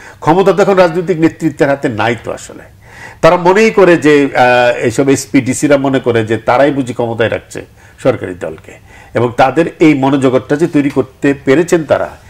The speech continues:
এটা তাদের সাফল্য এবং সেটার কারণেই আসলে আজকে রাজনীতিটা নাই হয়ে গেছে। বাংলাদেশে একটি অরাজনৈতিক রাজনৈতিক পরিবেশ বিরাজ করছে, non-political, political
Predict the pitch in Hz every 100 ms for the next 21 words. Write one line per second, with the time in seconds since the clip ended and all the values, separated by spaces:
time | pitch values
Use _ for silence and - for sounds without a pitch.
0 | - 120 131 - 208 196 214 - 170 -
1 | - - - - 127 - 175 214 226 202
2 | 190 175 - 143 127 127 - 107 - -
3 | - - 123 107 120 113 107 101 104 110
4 | 87 82 - - - - - 127 135 151
5 | 151 156 190 208 233 - - - _ -
6 | 131 - - 175 214 - - _ - -
7 | 160 175 208 175 151 170 143 160 - 131
8 | 120 127 127 117 120 98 92 90 92 -
9 | - - - - - - - _ _ _
10 | - - - - _ _ _ _ - _
11 | _ _ - - 135 151 147 143 139 139
12 | 139 139 135 - - - - 131 127 110